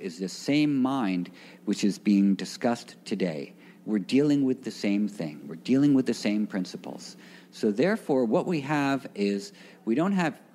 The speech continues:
modern yoga, but we have yoga as it's practiced in these modern times,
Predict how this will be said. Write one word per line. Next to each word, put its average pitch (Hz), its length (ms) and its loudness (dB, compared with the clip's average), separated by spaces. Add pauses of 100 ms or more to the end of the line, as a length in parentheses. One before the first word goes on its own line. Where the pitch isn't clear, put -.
(120)
modern 123 560 2
yoga, 117 320 2
but 92 160 -4
we 107 120 -2
have 110 320 -4
yoga 160 520 0
as 113 200 -4
it's 113 140 -10
practiced 143 640 -6 (420)
in 208 240 4
these 175 280 2
modern 135 360 2
times, 95 560 -4